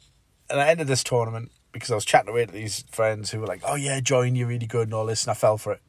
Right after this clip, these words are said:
And I sat in this game and I thought, "You know what? I don't want to play." So I forfeited the game. Now, I know you might think, "Oh, that's bad, you quit."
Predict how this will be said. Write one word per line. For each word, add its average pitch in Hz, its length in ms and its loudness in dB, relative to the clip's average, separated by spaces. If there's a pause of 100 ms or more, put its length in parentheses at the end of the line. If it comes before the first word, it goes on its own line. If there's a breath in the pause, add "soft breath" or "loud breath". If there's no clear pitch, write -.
(800 loud breath)
And 135 80 4
I - 20 6
sat 208 240 4
in 202 60 -4
this 151 160 2
game 131 240 0
and 117 80 -2
I 123 40 -2
thought, 113 240 -2
"You 160 80 -8
know 226 100 -2
what? 180 240 2
I 98 80 2
don't 208 200 -4
want 120 180 -4
to - 60 -16
play." 196 240 -6 (1400 soft breath)
So - 180 6
I - 20 10
forfeited 156 460 2
the 143 60 -6
game. 143 320 0
Now, 147 160 4
I 165 40 8
know 196 140 4
you 156 100 2
might 127 160 2
think, 135 160 -6
"Oh, 156 100 8
that's 117 200 6
bad, 139 260 8
you 101 80 -12
quit." 113 320 -4